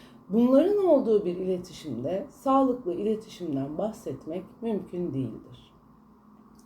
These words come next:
Bir diğer faktör de yine motivasyon olarak karşımıza çıkar. İşlere karşı ilgilerin kaybedilmemesi, işin devamlılığı,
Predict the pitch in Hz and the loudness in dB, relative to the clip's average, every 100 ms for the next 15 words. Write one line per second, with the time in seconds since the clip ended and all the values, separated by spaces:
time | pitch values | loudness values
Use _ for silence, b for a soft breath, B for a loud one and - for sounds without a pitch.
0 | - _ - 415 359 269 196 175 - 269 | -20 _ 6 6 6 2 2 -2 -6 -8
1 | - 202 147 - 160 - B B B B | -4 -2 -2 -2 -6 -6 B B B B
2 | - 359 285 214 269 233 247 247 226 220 | 0 4 6 4 2 -4 -2 0 0 0
3 | 202 175 139 131 120 - - 120 120 - | -6 -4 -4 -4 -6 -12 -10 -10 -10 -10
4 | 120 127 123 - - 101 - - - - | -10 -10 -12 -16 -18 -16 -16 -20 -20 -20
5 | B B B B B - 233 226 - 294 | B B B B B -10 -6 -6 -2 0
6 | 359 - 359 277 - - 196 196 - 226 | 0 0 2 2 2 0 0 0 -4 -6
7 | 226 220 226 226 254 254 220 190 180 185 | -4 0 2 2 0 -2 0 0 0 -2
8 | 202 196 143 117 - - 101 - - 208 | 0 0 -2 -4 -8 -14 -14 -16 -14 -12
9 | 202 285 294 214 208 202 190 170 151 135 | -4 0 4 4 4 2 0 -2 -4 -4
10 | 127 117 | -4 -6